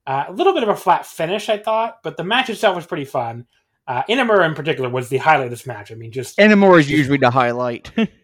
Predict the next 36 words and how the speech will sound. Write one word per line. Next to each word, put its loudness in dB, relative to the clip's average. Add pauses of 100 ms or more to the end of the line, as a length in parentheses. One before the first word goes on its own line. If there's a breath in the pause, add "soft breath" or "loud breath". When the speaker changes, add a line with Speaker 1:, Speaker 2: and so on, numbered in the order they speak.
Speaker 1:
Yeah, -4
just -14
going -2
nuts, -4
you -14
know, -6
looking -10
like -8
a -10
beast. -10 (500)
Uh, -6
you -8
know, -6
other -2
than -6
that, -2
I -10
thought -6
it -8
was -8
a -8
good -4
match. -6
I -8
would -4
say -8
three -12
and -8
a -10
half. -8 (440)
Uh, -8
the -12
highlight -2
of -6
the -8
undercard, -6